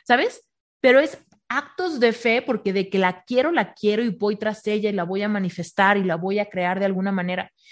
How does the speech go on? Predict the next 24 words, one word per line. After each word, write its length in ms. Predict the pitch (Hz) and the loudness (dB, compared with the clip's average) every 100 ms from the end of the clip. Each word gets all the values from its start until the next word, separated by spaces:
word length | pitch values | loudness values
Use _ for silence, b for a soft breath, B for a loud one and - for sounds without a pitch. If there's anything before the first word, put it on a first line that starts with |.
| b | b
Y 80 | 214 | 4
en 100 | 214 | 6
el 140 | 214 | 6
inter 320 | 226 226 247 | 4 2 0
me 100 | 226 | 0
voy 160 | 185 196 | 2 0
a 80 | 202 | 0
topar 260 | 185 185 | -2 -2
con 120 | 185 196 | -2 -4
mis 160 | 175 | -4
creencias, 760 | 180 175 190 185 202 196 196 - | -6 -4 -4 -2 0 0 -2 -6
eh, 420 | 190 190 180 160 165 | -2 2 2 2 0
limitantes 580 | 185 185 180 196 190 190 | 0 0 0 -2 -4 -6
en 80 | 175 | -4
cuanto 220 | 180 175 | -2 -2
al 60 | |
dinero 480 | 165 170 180 185 170 B B B | -2 -2 -2 -2 -4 B B B
y 180 | - 208 | -6 -4
con 560 | 196 202 202 202 202 185 | 2 4 4 4 4 6
mis 220 | 202 170 | 4 6
miedos 460 | 202 202 202 196 165 | 4 4 0 -2 0
de 80 | 185 | 0
no 140 | 185 | 0
poder 440 | 175 175 180 175 | 0 0 0 -2